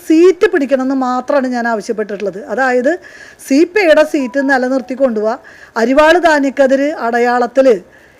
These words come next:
ഇവിടെ ഏതെങ്കിലും ഒരു കുട്ടിയെ നിർത്തി മത്സരിപ്പിക്കുക എന്ന് മാത്രം ആവശ്യപ്പെട്ടെ. പക്ഷെ അങ്ങനെ ഒരാളെ നിർത്തി ജയിച്ചില്ലെങ്കിലോ, ബീനയ്ക്ക് സീറ്റ് കൊടുക്കേണ്ടി വന്നാലോ എന്നുള്ള ആ ഒരു ഭീതി മൂലമാണ് ഇവർ ഈ സീറ്റ് വിട്ടുകൊടുത്തത്.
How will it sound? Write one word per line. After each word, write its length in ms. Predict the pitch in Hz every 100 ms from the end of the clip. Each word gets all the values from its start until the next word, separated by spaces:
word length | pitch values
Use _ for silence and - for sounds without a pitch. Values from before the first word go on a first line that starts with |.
| _ 226
ഇവിടെ 280 | 247 262 269 262
ഏതെങ്കിലും 340 | 262 320 381 330
ഒരു 60 |
കുട്ടിയെ 340 | 302 269 262 262
നിർത്തി 280 | 262 226
മത്സരിപ്പിക്കുക 640 | 247 233 208 226 220 226 247 247
എന്ന് 120 | 240 247
മാത്രം 240 | 220 226 240
ആവശ്യപ്പെട്ടെ. 480 | 190 220 214 - 165 _ - - -
പക്ഷെ 180 | 247 285
അങ്ങനെ 280 | 247 285 330
ഒരാളെ 300 | 320 285 294 302
നിർത്തി 260 | 277 294 302 247
ജയിച്ചില്ലെങ്കിലോ, 680 | 262 247 339 311 277 262 247 - _ _ _ 214
ബീനയ്ക്ക് 420 | 233 254 240 294
സീറ്റ് 180 | 269 220
കൊടുക്കേണ്ടി 400 | 311 294 285 285 269
വന്നാലോ 380 | 247 254 262 294
എന്നുള്ള 520 | 262 254 262 226 254 _ _ -
ആ 140 | 214 269
ഒരു 200 | 311 311
ഭീതി 360 | 285 262 226
മൂലമാണ് 520 | 254 262 226 233 226 254 -
ഇവർ 220 | 202 208
ഈ 160 | 240 233
സീറ്റ് 560 | - 233 214 196 - 233
വിട്ടുകൊടുത്തത്. 720 | 247 - - 285 247 - 175